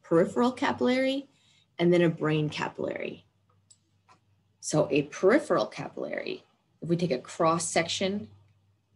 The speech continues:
of this, we're gonna have, what's the blood vessel actually made of?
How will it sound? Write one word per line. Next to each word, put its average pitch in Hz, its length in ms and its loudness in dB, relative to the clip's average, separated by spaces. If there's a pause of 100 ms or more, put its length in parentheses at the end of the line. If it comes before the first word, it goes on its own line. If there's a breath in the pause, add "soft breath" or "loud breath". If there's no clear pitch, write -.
of 147 220 -4
this, - 540 -4 (1160 soft breath)
we're 170 100 4
gonna 220 240 4
have, 151 540 -2 (720)
what's - 220 0
the 311 60 2
blood 277 220 2
vessel 247 280 0
actually 175 260 -2
made 135 180 -2
of? 262 180 -2